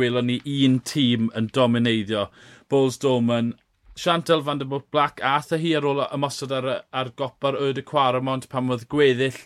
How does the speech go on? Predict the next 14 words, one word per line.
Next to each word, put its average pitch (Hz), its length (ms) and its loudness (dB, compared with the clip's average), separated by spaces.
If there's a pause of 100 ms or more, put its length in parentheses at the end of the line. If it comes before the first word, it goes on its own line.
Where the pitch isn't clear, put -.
(480)
y 113 80 -8
ffefrynnau 131 460 0
wedi 127 180 0
blino'n 123 480 0
lan, 123 320 0
a 120 100 -2
wedyn 110 400 -4
neb 117 480 -2
yn, 117 140 -4 (260)
yn 117 280 -2
gallu 123 340 -6 (420)
dilyn 143 400 2
hi, 135 200 -2 (120)
ond 135 320 -8